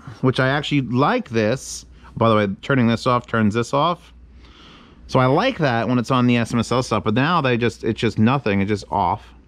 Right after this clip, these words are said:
Slightly cleaner knob. I wish the knob stuck out a little farther if you wanna go with the build problem. I, I like to grab a knob.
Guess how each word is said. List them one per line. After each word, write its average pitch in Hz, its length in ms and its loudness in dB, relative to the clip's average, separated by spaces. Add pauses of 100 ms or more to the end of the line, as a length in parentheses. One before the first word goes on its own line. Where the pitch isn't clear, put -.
(1600)
Slightly - 540 -2
cleaner 165 520 2
knob. 165 420 2
I 151 40 2
wish 180 220 2
the 180 60 0
knob 147 300 0
stuck - 260 -4
out 135 140 2
a 147 60 0
little 165 140 0
farther 175 320 0
if 131 60 0
you 135 60 4
wanna 143 140 4
go 139 60 4
with 123 100 4
the 113 60 2
build 120 440 0 (460)
problem. 160 400 0 (260)
I, - 220 -2
I - 20 2
like 139 440 0
to 156 120 -2
grab 127 600 0
a 117 80 -2
knob. 101 520 0